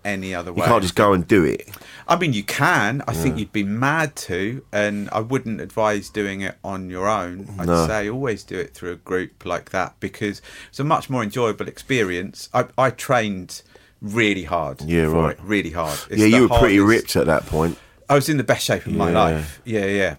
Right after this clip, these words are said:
Speaker 1: But I was going to the gym. I had a personal trainer, and I was going to the gym five times a week. I was probably cycling about a hundred and fifty miles a week, and
Speaker 2: So
Speaker 1: then I was doing
Speaker 2: yeah.
Speaker 1: a spin class once a week as well.
Speaker 2: You were like, you were properly Ned Flanders 'cause you had the big moustache as well.
Speaker 1: To begin with,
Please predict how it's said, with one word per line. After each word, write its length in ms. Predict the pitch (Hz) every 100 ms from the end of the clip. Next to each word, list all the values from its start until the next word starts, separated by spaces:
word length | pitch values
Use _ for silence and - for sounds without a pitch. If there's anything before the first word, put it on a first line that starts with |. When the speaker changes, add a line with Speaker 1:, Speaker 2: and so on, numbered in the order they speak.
| -
Speaker 1:
But 120 | 95
I 60 |
was 120 | 110 101
going 200 | 117 101
to 120 | 104
the 100 | 98
gym. 540 | - - 113 107 104 -
I 80 | 101
had 120 | 120
a 40 |
personal 420 | 113 123 113 104 104
trainer, 380 | 110 101 95 92 85
and 80 |
I 40 | 92
was 100 | -
going 160 | 107
to 80 | 101
the 80 | 95
gym 260 | - 104 98
five 320 | - 98 95
times 300 | 98 90 85
a 60 |
week. 440 | 78 92 87 - - - - - -
I 80 |
was 140 | 92 -
probably 340 | - 107 95
cycling 480 | - 95 92 - 87
about 300 | 87 90 78
a 20 |
hundred 320 | 78 90 87
and 100 | 85
fifty 300 | 82 87 -
miles 400 | 85 92 92 87
a 80 | 85
week, 260 | 87 82 - - -
and 160 | 92 92
Speaker 2:
So 40 |
Speaker 1:
then 80 | 92
I 40 |
was 160 | 92 82
doing 280 | 98 123 120
Speaker 2:
yeah. 140 | 110
Speaker 1:
a 40 | 82
spin 260 | 78 92 90
class 440 | 92 87 82 -
once 280 | 87 73 -
a 60 |
week 340 | 85 104 - -
as 160 | -
well. 320 | 110 101 92 -
Speaker 2:
You 220 | 147 208
were 120 | 175
like, 260 | 143 120 101 110 127 127
you 120 | 135
were 180 | 120 107
properly 500 | - - 143 - 110
Ned 300 | 117 127 110
Flanders 600 | - 120 117 107 82 -
'cause 180 | 104 98
you 80 |
had 100 | 117
the 80 | 113
big 260 | - 131 -
moustache 540 | 110 - 120 104 98
as 100 | 95
well. 220 | 107 95
Speaker 1:
To 80 | 82
begin 380 | 143 - 143 135
with, 360 | 104 117 117